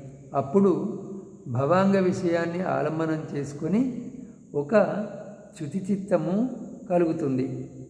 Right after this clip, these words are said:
ఇక్కడి వరకు రెండు భవాంగ క్షణాలు, ఒక ఆవర్జన క్షణము,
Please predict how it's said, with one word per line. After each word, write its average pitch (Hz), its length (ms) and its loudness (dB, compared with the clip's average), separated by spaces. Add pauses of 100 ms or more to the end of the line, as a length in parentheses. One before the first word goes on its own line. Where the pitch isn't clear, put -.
(320)
ఇక్కడి 214 300 6
వరకు 202 420 4 (600)
రెండు 175 280 0
భవాంగ 165 500 4
క్షణాలు, 170 560 0 (680)
ఒక 143 140 -2
ఆవర్జన 160 600 4
క్షణము, 156 600 -4